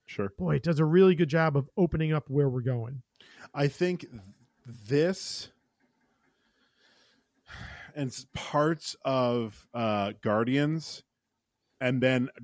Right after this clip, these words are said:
Speaker 1: definitely parts of Ultron are like, "We've gotta talk about the Infinity Stones more. We really have to start moving towards them. Please put this in your movie."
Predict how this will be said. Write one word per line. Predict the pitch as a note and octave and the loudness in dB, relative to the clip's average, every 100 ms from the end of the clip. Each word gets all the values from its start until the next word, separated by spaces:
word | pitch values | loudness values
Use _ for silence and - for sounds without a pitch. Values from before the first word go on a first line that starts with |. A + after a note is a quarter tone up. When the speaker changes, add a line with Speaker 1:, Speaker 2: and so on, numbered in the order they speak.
| G2+ | -2
Speaker 1:
definitely | C3 C3+ D3 C3 A#2+ | 2 2 2 -2 -2
parts | - A#2+ A2+ | 0 0 0
of | A#2 G2+ | -2 -2
Ultron | G#2+ A2+ - C#3 C3+ B2 | -2 -2 0 0 0 0
are | A2+ | -2
like, | G#2 - | -2 -4
"We've | A#2+ | -2
gotta | A#2+ A2+ | 0 0
talk | A#2 A#2+ G#2+ | 0 0 0
about | A2+ G#2+ | -2 -2
the | A2+ | -2
Infinity | G#2 A#2 A2 G#2 G2 | -4 -4 -4 -4 -6
Stones | - F#2 F#2 F#2 | -8 -8 -8 -8
more. | F2+ D#2+ - - | -10 -10 -16 -4
We | A#2 | -2
really | G#2 B2 A#2+ A#2 | 2 2 2 0
have | A2 | -4
to | A2 | -4
start | - A#2+ | -2 0
moving | A2+ A2 G#2+ | 0 -2 -2
towards | G#2+ G#2 F#2 | -2 -4 -4
them. | E2+ E2+ _ _ | -8 -10 _ _
Please | C3+ C3+ C3 | 0 0 2
put | C#3+ | 0
this | C3+ B2 | 0 0
in | B2 | 0
your | A#2 | 0
movie." | A2 A2 F#2+ E2 | 2 0 -2 -8